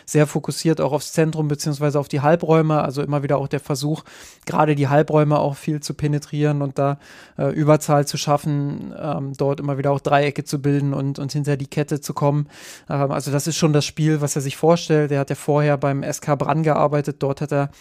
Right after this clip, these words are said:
auf einen, äh, drei vier drei gesetzt mit zwei Halbraumzehnerinnen, äh, hinter der Spitze und dann eben die Flügelverteidigerinnen, die sehr hoch schieben.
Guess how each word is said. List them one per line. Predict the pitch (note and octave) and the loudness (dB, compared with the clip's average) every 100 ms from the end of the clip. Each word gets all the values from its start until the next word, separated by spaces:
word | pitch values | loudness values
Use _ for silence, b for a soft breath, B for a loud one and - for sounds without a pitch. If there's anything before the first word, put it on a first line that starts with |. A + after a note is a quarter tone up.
| b b | b b
auf | - C#3+ | -4 -2
einen, | D3 C#3+ C#3+ | 0 -2 -2
äh, | - C#3+ | -4 -6
drei | C#3+ D3 D3+ | 2 4 4
vier | - D#3+ | 2 0
drei | C#3+ C#3 E3+ | 2 2 2
gesetzt | D#3 D#3+ D#3+ - D3+ | 2 0 -2 -2 -4
mit | D3 | -4
zwei | - D3+ C#3 | -2 2 2
Halbraumzehnerinnen, | C3+ D3 D3 C#3+ D3+ D3 - - - - - D#3 D#3 C#3+ D3 D3+ D3 C#3+ | 2 0 0 2 2 2 -6 -20 -20 -12 2 4 6 6 6 4 4 0
äh, | - C#3 | -2 -2
hinter | C#3+ D3 D3 | -2 0 0
der | C#3 | -2
Spitze | - E3+ - E3 D#3 | 0 -2 2 4 4
und | C#3 C#3 | 2 0
dann | C#3 | 0
eben | D3+ D3 C#3 | 0 0 0
die | C#3 C#3 C#3 | 0 0 0
Flügelverteidigerinnen, | - E3 E3+ - D#3 D#3 D3+ D3 D3 D3+ D3+ | 0 2 2 0 0 2 2 2 2 2 0
die | D3 | 0
sehr | D3 C3+ | 2 2
hoch | D3 C#3+ | 0 -2
schieben. | - D3+ D3 | -2 -2 -2